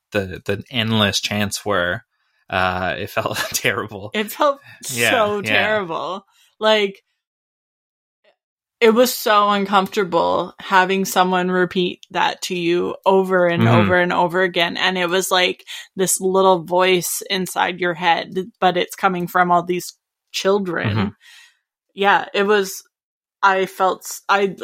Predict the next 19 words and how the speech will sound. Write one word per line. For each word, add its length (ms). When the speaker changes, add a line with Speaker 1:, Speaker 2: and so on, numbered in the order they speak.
Speaker 2:
I 160
was 220
so 480
uncomfortable 640
and 160
Speaker 1:
Mm-hmm. 140
Speaker 2:
I 40
so 300
felt 440
for 300
people 460
who 220
are 120
having 340
that 160
experience. 800
Like, 220
that 180
is, 300